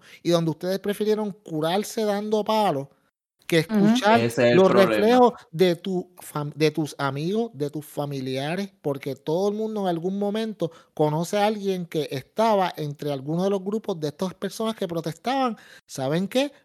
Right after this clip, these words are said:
Speaker 1: Por su fucking derecho. Mi, qué
Speaker 3: Ese,
Speaker 1: jodienda.
Speaker 3: ese es el problema, Peyot, porque, este, vamos a poner que la policía no comparta la misma visión de los protestantes, pero hay muchas formas de hacer tu trabajo. Entonces, ellos, ellos
Speaker 2: Ujú.
Speaker 3: estaban puestos para los macanazos.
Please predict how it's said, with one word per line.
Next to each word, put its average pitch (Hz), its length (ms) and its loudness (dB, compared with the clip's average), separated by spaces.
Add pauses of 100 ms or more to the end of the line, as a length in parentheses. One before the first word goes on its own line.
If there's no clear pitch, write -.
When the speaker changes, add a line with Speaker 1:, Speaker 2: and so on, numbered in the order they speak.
(100)
Speaker 1:
Por 160 180 4
su 165 140 -4
fucking 156 480 -4
derecho. 214 580 -2 (320)
Mi, 202 200 -4
qué 302 100 -2
Speaker 3:
Ese, 285 60 0
Speaker 1:
jodienda. 277 760 0
Speaker 3:
ese 131 240 0
es 147 60 6
el 160 80 0
problema, 156 440 4
Peyot, 135 320 2
porque, 120 880 0
este, 123 800 0 (120)
vamos 131 340 2
a 156 40 -2
poner 160 260 0
que 139 120 0
la 123 140 2
policía 120 340 -2
no 127 120 -4
comparta 131 760 4
la 120 100 2
misma 123 300 -2
visión 123 460 -2
de 120 100 -2
los 120 120 -2
protestantes, 117 720 -8 (300)
pero 127 240 0
hay 127 80 0
muchas 139 360 -4
formas 139 400 -4
de 123 60 -4
hacer 120 280 -6
tu 143 120 -8
trabajo. 139 460 0
Entonces, 127 600 -4 (500)
ellos, 131 260 2
ellos 139 80 2
Speaker 2:
Ujú. 127 80 4
Speaker 3:
estaban 151 300 4
puestos 165 240 0
para 165 140 4
los 165 80 0
macanazos. 151 720 2